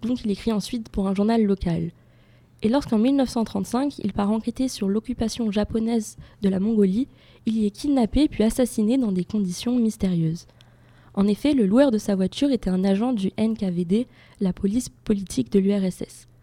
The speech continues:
Cependant, encore à ce jour, aucun aveu ou enquête prouve officiellement l'implication de la Russie dans la mort du journaliste, âgé d'à peine trente ans.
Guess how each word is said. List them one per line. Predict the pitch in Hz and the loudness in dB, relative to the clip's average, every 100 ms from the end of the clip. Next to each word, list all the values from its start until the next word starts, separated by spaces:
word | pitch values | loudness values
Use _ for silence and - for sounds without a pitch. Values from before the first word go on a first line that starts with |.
| _ _ - _ _ - | _ _ -20 _ _ -18
Cependant, | - - 208 226 269 | -10 0 2 4 4
encore | 233 247 | 4 2
à | 233 | 2
ce | - 196 | 2 0
jour, | 226 269 - - - | 2 -2 -8 -14 -2
aucun | 240 254 240 | 0 0 0
aveu | 214 220 | 2 2
ou | 269 208 | 4 2
enquête | 185 233 247 | 2 -2 -4
prouve | - - 220 - | -4 -2 -2 0
officiellement | 254 - 233 214 196 220 | -2 0 -2 0 0 0
l'implication | 247 185 196 190 - 240 | -2 -4 -4 -4 -4 -2
de | 202 | 0
la | 175 | 0
Russie | 180 190 - 254 - - - | 0 -2 -2 -4 -4 -20 -10
dans | - | -2
la | 185 175 | 0 2
mort | 220 226 | 2 2
du | |
journaliste, | 180 190 170 180 240 - - 190 | 0 0 0 -2 -4 -10 -4 -2
âgé | 185 | 0
d'à | 202 180 | 0 0
peine | 202 190 | -2 -2
trente | - 170 | -6 -8
ans. | - | -10